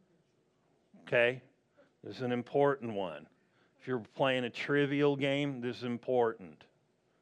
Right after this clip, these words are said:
Somebody said it is. Yeah, it's the shortest verse in the Bible. Jesus wept. Somebody's like, "Man, I have learned something today."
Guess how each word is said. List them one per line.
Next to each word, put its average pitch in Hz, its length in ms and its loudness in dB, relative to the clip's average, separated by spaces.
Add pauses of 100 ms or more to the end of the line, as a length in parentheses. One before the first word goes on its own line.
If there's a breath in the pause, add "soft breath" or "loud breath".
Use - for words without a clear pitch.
(160)
Somebody 101 200 -10
said 95 240 -10
it 95 120 -8
is. 123 320 -8 (460 soft breath)
Yeah, 120 120 4
it's - 140 -2
the 127 60 -10
shortest 139 480 2
verse 117 340 -6
in 107 140 -6
the 98 60 -6
Bible. 95 480 -4 (500 soft breath)
Jesus 113 760 -4 (220)
wept. 90 600 -4 (2000)
Somebody's 98 280 -8
like, 95 220 -2
"Man, 107 240 -4
I 92 140 -4
have 90 160 -8
learned 113 440 -6 (220)
something 143 640 -2
today." 110 840 -2